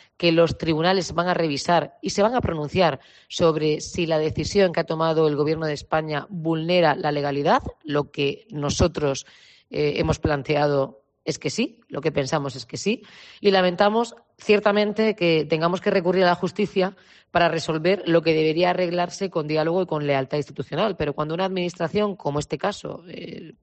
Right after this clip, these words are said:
pasa con el Gobierno de España, actúa con deslealtad, impone decisiones, ejecuta obras sin licencia, eludiendo permisos urbanísticos y sin la supervisión municipal necesaria, no nos queda otra salida, porque esa forma de proceder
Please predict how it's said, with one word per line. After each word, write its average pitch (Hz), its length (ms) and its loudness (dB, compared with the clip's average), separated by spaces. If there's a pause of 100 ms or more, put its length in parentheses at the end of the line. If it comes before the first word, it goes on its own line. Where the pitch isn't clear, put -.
pasa - 380 -2
con 139 160 -6
el 139 40 -8
Gobierno 156 240 -4
de 160 60 -2
España, 185 340 -2
actúa 165 400 2 (280)
con 196 180 2
deslealtad, 151 640 2 (400)
impone 175 420 2
decisiones, 151 760 0
ejecuta 165 440 2
obras 196 380 4
sin 165 220 -6
licencia, 143 580 0 (340)
eludiendo 175 500 4
permisos 185 380 -2
urbanísticos 151 760 -2 (260)
y 214 100 -4
sin 202 240 -4
la 175 100 2
supervisión 165 800 -2
municipal 165 500 -2
necesaria, 175 600 -4 (300)
no 175 60 0
nos 175 140 0
queda 160 220 2
otra 147 140 -2
salida, 160 380 -2
porque - 400 -4 (120)
esa 180 200 -2
forma 170 220 0
de 160 80 2
proceder 165 460 0